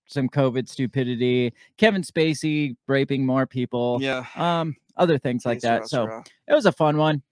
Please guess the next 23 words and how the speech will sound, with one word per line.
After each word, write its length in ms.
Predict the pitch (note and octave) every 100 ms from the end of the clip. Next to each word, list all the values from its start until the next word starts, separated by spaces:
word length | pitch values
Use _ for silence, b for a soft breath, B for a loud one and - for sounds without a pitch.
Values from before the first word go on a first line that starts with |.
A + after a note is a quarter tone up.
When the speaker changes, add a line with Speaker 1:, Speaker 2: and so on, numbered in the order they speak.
| _ _
Speaker 2:
It 40 |
is. 40 | F#3+
Speaker 1:
Um, 340 | E3 E3 D#3 - _ _ _ _ _ _ - - _ _ _
don't 440 | F3+ A#3 B3+ - -
forget 420 | - G3+ F3 E3+ - _ -
Monday 340 | C#3 D#3+ D#3
night, 280 | D3 C3 A#2+
seven 240 | E3 D3+
P 120 | C#3 D3
M 120 | C3
Central 340 | - B2+ -
Standard 340 | B2 C#3+ A#2+ A#2
Time. 200 | B2+ C3+
We're 80 | A3+
gonna 200 | C#4 G#3+
talk 240 | G3 F#3
about 200 | D#3 D#3
sh-, 160 | C#3+ -
school 280 | - E3 D#3+
shootings 400 | - B2 B2+ B2
because 240 | - D#3
that 160 | D3+ C#3+
was 240 | D3 A#2+